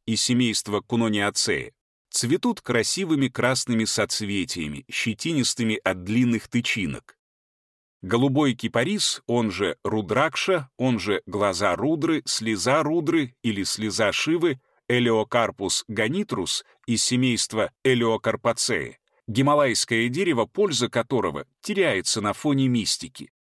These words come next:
Из белой древесины во время Второй мировой войны делали самолётные винты, но гораздо шире — Рудракша известна благодаря своим плодам.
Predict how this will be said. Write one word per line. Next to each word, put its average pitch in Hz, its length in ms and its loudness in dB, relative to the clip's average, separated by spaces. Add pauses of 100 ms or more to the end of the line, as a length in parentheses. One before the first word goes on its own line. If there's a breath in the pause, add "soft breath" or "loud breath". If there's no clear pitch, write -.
(240)
Из 113 220 0
белой 117 340 0
древесины 107 680 -2
во 101 160 0
время 110 300 0
Второй 110 360 0
мировой 104 420 0
войны 131 460 -2 (240)
делали 127 440 0
самолётные 113 800 0
винты, 127 560 -2 (180)
но 98 160 -2
гораздо 95 480 0
шире — 143 400 -4 (200)
Рудракша 113 760 -2
известна 104 560 -2
благодаря 101 540 0
своим 104 500 -2
плодам. 101 580 -2